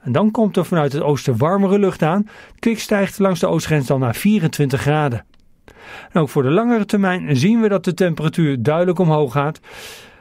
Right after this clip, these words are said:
Hoogste temperaturen op woensdag, donderdag en misschien vrijdag tegen de vijfentwintig graden aan. En aan het einde van volgende week gaat het kwik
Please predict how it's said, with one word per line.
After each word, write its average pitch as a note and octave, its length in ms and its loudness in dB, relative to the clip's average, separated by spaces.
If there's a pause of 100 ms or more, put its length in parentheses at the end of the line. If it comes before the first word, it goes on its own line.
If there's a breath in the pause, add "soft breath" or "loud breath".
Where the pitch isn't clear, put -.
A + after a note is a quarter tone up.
(200 loud breath)
Hoogste A3+ 360 0
temperaturen G3 640 0
op C3+ 200 0
woensdag, F#3+ 460 0
donderdag F3+ 500 0
en A3 200 0
misschien F#3 320 0
vrijdag E3 540 0 (260 soft breath)
tegen F3+ 340 0
de D#3+ 80 2
vijfentwintig D3+ 600 0
graden C#3+ 340 0
aan. C3+ 260 0 (380 loud breath)
En A#2+ 200 -2
aan A2 80 0
het A2+ 100 0
einde G#3+ 460 0
van D#3+ 200 -2
volgende C3+ 320 0
week C3 160 2
gaat - 180 -6
het A#2+ 120 -2
kwik - 320 -4